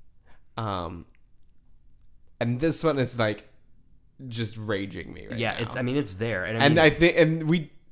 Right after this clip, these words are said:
Speaker 1: when you listen to the other two episodes, you will know, like,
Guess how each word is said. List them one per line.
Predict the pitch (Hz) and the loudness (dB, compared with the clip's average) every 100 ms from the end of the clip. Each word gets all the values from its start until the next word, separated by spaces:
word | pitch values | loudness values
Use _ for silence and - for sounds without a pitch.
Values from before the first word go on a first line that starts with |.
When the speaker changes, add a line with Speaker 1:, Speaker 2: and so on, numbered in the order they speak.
| - - - - | -20 -16 -14 -8
Speaker 1:
when | 165 170 | 0 0
you | 175 | 2
listen | 170 165 165 | -2 -2 0
to | |
the | 151 | 4
other | 143 151 | 6 4
two | 147 123 | 4 2
episodes, | 131 120 139 117 | 2 -2 -4 -4
you | 127 | -4
will | 127 131 | -4 -2
know, | 139 123 | 0 2
like, | 120 120 113 | 2 0 -4